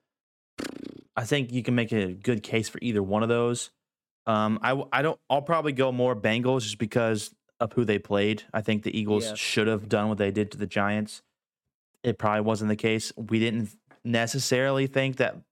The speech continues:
Speaker 1: the Bengals would have that much, like, it would be that easy for them in Buffalo. The Eagles are also
Speaker 2: Yeah.
Speaker 1: at home. So I, I'd say, uh, the Bengals won over Eagles for sure.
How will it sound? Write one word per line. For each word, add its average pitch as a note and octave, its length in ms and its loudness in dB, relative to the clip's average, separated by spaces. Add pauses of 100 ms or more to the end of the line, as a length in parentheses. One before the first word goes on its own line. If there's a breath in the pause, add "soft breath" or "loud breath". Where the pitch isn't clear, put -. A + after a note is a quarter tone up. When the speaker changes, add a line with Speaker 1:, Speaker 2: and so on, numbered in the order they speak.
(200)
Speaker 1:
the A2 60 0
Bengals A2+ 360 0
would A2 100 0
have G2 320 -2
that G#2 320 0 (520)
much, A2 460 0 (320)
like, G#2 220 0
it A2 80 0
would A2 120 2
be A2 100 4
that G#2+ 180 2
easy G#2 260 -4
for B2+ 160 0
them C3+ 220 0 (120)
in B2 280 2
Buffalo. C#3+ 560 0 (360)
The A2+ 80 0
Eagles G#2+ 200 2
are G2 80 2
also G2+ 240 0
Speaker 2:
Yeah. G2 80 2
Speaker 1:
at - 40 -2
home. G#2+ 320 0 (280 soft breath)
So A2 100 -2
I, G#2+ 140 0
I'd B2 140 -2
say, A2+ 360 2
uh, G2 360 2 (300)
the G#2 160 -8
Bengals F#2 360 -2
won F#2 300 -6
over F#2 200 -4
Eagles F#2 360 -8
for - 140 -8
sure. F#2+ 340 -6